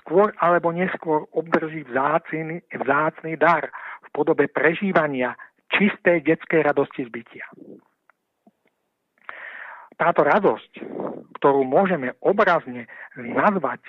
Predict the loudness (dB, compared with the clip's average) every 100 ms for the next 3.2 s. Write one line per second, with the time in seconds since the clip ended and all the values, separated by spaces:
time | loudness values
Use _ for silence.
0 | -10 0 2 2 2 0 2 0 0 -4
1 | -12 _ -20 -20 -20 _ _ _ _ -14
2 | -12 -4 0 4 2 2 0 0 -2 -2
3 | -6